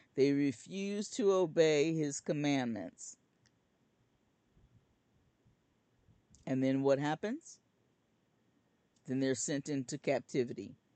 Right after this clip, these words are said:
They're enslaved. They're punished. They're in the wilderness.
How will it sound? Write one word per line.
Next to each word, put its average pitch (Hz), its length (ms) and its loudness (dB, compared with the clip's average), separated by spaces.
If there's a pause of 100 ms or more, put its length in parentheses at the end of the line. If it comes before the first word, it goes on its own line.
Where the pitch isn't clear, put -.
(320)
They're 127 240 2
enslaved. 131 880 0 (240)
They're 127 200 2
punished. 123 640 -4 (200)
They're 123 220 2
in 135 160 2
the 139 80 4
wilderness. 123 760 0